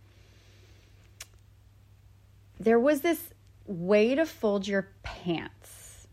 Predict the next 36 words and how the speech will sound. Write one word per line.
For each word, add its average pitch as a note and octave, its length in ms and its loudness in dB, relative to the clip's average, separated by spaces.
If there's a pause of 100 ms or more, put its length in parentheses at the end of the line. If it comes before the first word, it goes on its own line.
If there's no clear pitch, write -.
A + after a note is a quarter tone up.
(380)
It G#3 60 4
was, A3 140 8
like, C4+ 240 4
either C#4+ 280 0
in F4 120 4
the D#4 180 0
eighties G3+ 400 -2
or F#3 140 2
the E3+ 100 0
nineties, D#3+ 560 -2
and A2+ 100 -4
I F#3+ 60 0
think G#3 180 -4
it C#4 40 -2
was C#4 120 -4
called G#3 300 -2
the, F#3 120 0 (220)
the E3+ 160 0
pin G3 420 -4
roll. C4+ 420 0 (420)
I A#3+ 160 8
call E4+ 400 4
it E4 340 4 (160)
the G3+ 220 6
fold F#3+ 640 2
over. E3 340 -4
So A3 200 0
what G#3 180 4
you C#4 140 2
do, A3 420 6
and A#3 140 4
it, A3+ 120 -2 (140)
it - 260 2 (160)
works A3+ 640 0
best F3 460 0
with, G#3+ 180 0